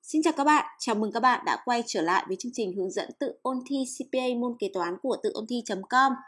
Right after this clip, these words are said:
Trong video ngày hôm nay thì mình sẽ đi giải thích về chủ đề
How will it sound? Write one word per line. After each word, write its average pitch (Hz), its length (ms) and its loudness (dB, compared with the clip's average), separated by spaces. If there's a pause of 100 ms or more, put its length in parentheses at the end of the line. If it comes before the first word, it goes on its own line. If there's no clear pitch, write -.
(420)
Trong 320 240 4
video 320 260 6
ngày 277 120 2
hôm 247 180 0
nay 269 260 2
thì 240 100 -2
mình 196 180 -2
sẽ 180 140 -2
đi 247 100 0
giải - 240 0
thích 330 140 -2 (160)
về 196 280 4
chủ 170 180 -4
đề 180 340 4